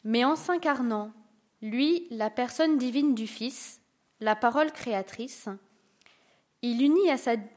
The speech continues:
nature divine incréée notre nature humaine qui, elle, est créée. Et en elle,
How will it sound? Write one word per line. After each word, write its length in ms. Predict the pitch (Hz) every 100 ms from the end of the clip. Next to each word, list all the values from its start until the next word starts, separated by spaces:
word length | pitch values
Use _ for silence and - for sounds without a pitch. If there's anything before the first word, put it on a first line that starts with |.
| -
nature 560 | 240 277 269 320 302 240
divine 580 | 240 233 247 240 185 - -
incréée 760 | 208 214 - 220 214 269 - - _ _ _ _ _ _
notre 340 | 220 226 233 247
nature 420 | 240 254 - 311
humaine 380 | 247 220 233 320 359 - _
qui, 260 | - 233 -
elle, 340 | 220 254 294 277
est 160 | 226 220
créée. 540 | - 240 226 196 196 - _ _ _ _ _ _ _ _ _ _ _ _ _ _ -
Et 180 | 202 -
en 240 | 208 208
elle, 420 | 202 240 269 208